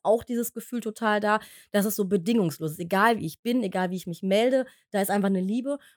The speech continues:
Und das, ich finde, wenn Freundschaften diesen Punkt erreichen, dass du das Gefühl hast, es ist bedingungslos, also nicht geknüpft an irgendwelche Bedingungen, du meldest dich zu wenig, du machst das und das oder du, du, du hast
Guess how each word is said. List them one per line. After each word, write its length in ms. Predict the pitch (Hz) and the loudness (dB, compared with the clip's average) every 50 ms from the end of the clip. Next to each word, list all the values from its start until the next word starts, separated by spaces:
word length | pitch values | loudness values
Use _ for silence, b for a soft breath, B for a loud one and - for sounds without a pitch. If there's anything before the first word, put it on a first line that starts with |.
| b | b
Und 200 | - 202 202 - | -6 -4 -2 2
das, 240 | 254 262 294 - - - | 2 2 2 0 -4 -6
ich 160 | - 190 - | -8 -6 -2
finde, 240 | - 247 254 240 214 | 2 2 2 4 4
wenn 120 | 208 196 | 2 0
Freundschaften 720 | 185 - - - 240 262 285 269 - 180 - - - 190 170 | 0 -2 -2 0 0 2 2 0 -2 -4 -4 -4 -8 -10 -10
diesen 260 | - 262 339 330 339 330 | -8 -4 -2 -2 -2 -2
Punkt 320 | - - 285 277 262 - | -2 -4 -4 -4 -4 -4
erreichen, 440 | - 165 151 156 160 156 151 - 170 | -8 -8 -6 -4 -4 -4 -6 -6 -6
dass 140 | 160 180 - | -6 -6 -4
du 60 | - | -4
das 120 | 202 - - | -8 -8 -8
Gefühl 340 | 190 - - - 262 254 269 | -14 -16 -14 -10 -6 -4 -4
hast, 120 | 269 - | -4 -4
es 80 | 208 185 | -6 -8
ist 180 | 220 196 _ | -8 -8 _
bedingungslos, 960 | - 208 190 165 - - 294 311 262 170 156 151 - - 160 151 147 147 - | -4 -4 -4 -4 -2 0 2 2 2 2 0 -4 -6 -8 -8 -8 -8 -8 -8
also 180 | - 185 185 196 | -6 -4 -2 0
nicht 260 | 202 214 247 311 - | 2 2 2 0 -2
geknüpft 460 | - 302 - - - 262 294 302 _ _ - | -6 -12 -12 -6 -4 -4 -4 -4 _ _ -6
an 140 | 208 208 - | -6 -4 0
irgendwelche 440 | 240 254 262 240 226 240 226 - | 0 0 2 2 0 -2 -2 -4
Bedingungen, 540 | 196 175 202 180 185 254 262 269 262 262 254 254 B B B B B B B | -8 -8 -8 -6 -2 0 2 4 4 2 2 0 B B B B B B B
du 80 | - | 2
meldest 480 | 214 208 202 202 202 196 170 170 - - | 4 4 6 6 6 4 4 0 -2 -4
dich 160 | 175 160 - | -6 -8 -8
zu 240 | - - 180 160 156 | -10 -12 -10 -6 -4
wenig, 340 | 175 175 175 175 175 170 - B B B B | -2 0 0 0 -2 -6 -8 B B B B
du 100 | - 226 | -2 2
machst 320 | 226 233 226 220 - - - | 2 2 4 2 0 0 0
das 180 | 185 180 - | -2 0 0
und 180 | 175 175 165 - | -2 -4 -2 -2
das 200 | 180 175 170 - | -2 -2 -2 -2
oder 220 | - 196 208 214 214 | -2 0 0 0 0
du, 220 | 214 226 226 - | -2 -2 -4 -4
du, 300 | 202 208 220 220 220 - | -4 -4 -4 -4 -4 -4
du 200 | 208 208 220 208 | -4 -4 -2 -2
hast 160 | 220 220 - | -2 -2 -2